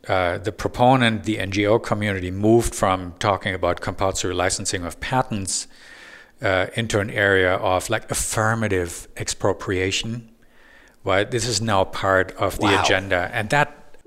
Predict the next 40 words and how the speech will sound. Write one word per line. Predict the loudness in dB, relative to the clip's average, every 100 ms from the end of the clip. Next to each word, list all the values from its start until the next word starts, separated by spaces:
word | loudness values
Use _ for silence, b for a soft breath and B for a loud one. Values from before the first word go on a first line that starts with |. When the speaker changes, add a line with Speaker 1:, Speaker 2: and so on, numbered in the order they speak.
| 0
Speaker 2:
That's | 2 2
how | 2
they're | 0
phrasing | 0 -2 -2 -2 -4
it? | -6 -8
Affirmative | -10 -4 0 2 0 -2 -4 -4
expropriation? | -8 -4 -2 -2 -2 -4 -2 2
Speaker 1:
No, | 4
that's | 6 4
how | 2 2
I | 2 2
frame | 4 6 8
it. | 8 8
Speaker 2:
<laughs> | 8 4
Speaker 1:
Uh, | 6 4 2 -2 0 4
they | 6
framed | 6 6 6 6
it | 4 6
as | 6 6 4 0 0
the | -2
compulsory | 0 -2 2 2 2 -2
transfer | 0 -2 -2 -2 2 4 4
Speaker 2:
Of | 2
Speaker 1:
of |
Speaker 2:
course. | 4 4
Speaker 1:
technology, | 2 2 2 2 -2 -4
manufacturing | -2 -2 -2 -2 0 0 0 -2 -2
secrets, | -2 -2 0 -2 -2 -4
biological | -4 -2 0 0 0 -2 -2
materials, | -2 2 4 6 4 2 -2
manufacturing | -2 -4 -4 -2 -2 -2 -4 -4
cell | 0 2 2
lines, | 2 0 -2 -6 -10 B B B B B B B 0
vectors. | 0 2 0 0 0 0
Well, | 2
this | 2 0
is | 0
not | 0 0
just | 2 0 0
information. | -2 -2 0 0 0 -6 -8